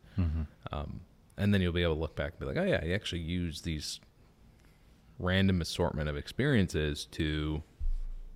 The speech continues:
Speaker 2: do something interesting with, uh, and, and, and built a interesting career or life with." Um, so I, I think it's, I think it's a good thing. You know, you'd be surprised at what you need. You know, I, I was lucky enough to not come out of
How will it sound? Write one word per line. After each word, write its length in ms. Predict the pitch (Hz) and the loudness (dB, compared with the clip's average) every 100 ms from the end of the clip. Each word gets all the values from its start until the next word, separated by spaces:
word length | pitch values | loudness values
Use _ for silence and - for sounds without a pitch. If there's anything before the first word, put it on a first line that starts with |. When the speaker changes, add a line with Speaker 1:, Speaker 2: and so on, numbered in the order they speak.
| - - | -18 -10
Speaker 2:
do 100 | 87 | -6
something 280 | 98 95 92 | -2 0 0
interesting 440 | 90 92 - 50 | 0 -2 -2 -4
with, 160 | 53 - - - | -6 -8 -12 -4
uh, 320 | 92 87 80 76 | -2 0 -2 -2
and, 200 | 85 82 | -4 -4
and, 280 | 85 78 - | -4 -4 -6
and 200 | 87 82 | -6 -4
built 280 | 90 85 - | 0 0 0
a 240 | 87 80 78 - - - - | 0 0 -4 -12 -20 -16 -4
interesting 300 | 87 - 95 | -4 0 0
career 360 | - 143 120 90 | 4 6 8 8
or 140 | 87 | 6
life 300 | 92 90 - | 4 2 -2
with." 260 | - - - - - - - - | -8 -8 -16 -20 -20 -20 -20 -8
Um, 220 | 76 76 | -6 -2
so 100 | - | 0
I, 200 | 143 - | 0 -2
I 20 | 123 | 0
think 160 | 208 | 0
it's, 240 | - - - - | 0 -2 -10 -2
I 60 | 104 | 2
think 140 | 156 | 4
it's 120 | 180 | 4
a 60 | 87 | 2
good 420 | 76 - 85 80 | -2 0 2 2
thing. 360 | - 64 - 67 | -4 -6 -4 -4
You 100 | 76 | -2
know, 220 | 85 82 - - - - - - - - - - - - - | -2 -4 -6 -20 -20 -20 -20 -20 -20 -20 -20 -20 -20 -20 -2
you'd 160 | 110 117 | 2 4
be 120 | 143 | 2
surprised 600 | - 101 - 95 101 - | 2 0 4 6 6 4
at 60 | |
what 180 | 98 - | 2 4
you 60 | 95 | 2
need. 260 | 95 98 | 4 4
You 80 | 85 | 2
know, 140 | 87 85 | 0 2
I, 220 | 95 95 | 0 0
I 120 | 90 | 2
was 200 | 101 92 | 2 4
lucky 220 | 95 92 95 | 2 2 2
enough 240 | 90 85 | 2 0
to 100 | 85 82 | -4 -2
not 260 | 87 73 | -2 -2
come 160 | - 82 | -4 -2
out 120 | 82 | -2
of 240 | 78 - | -4 -6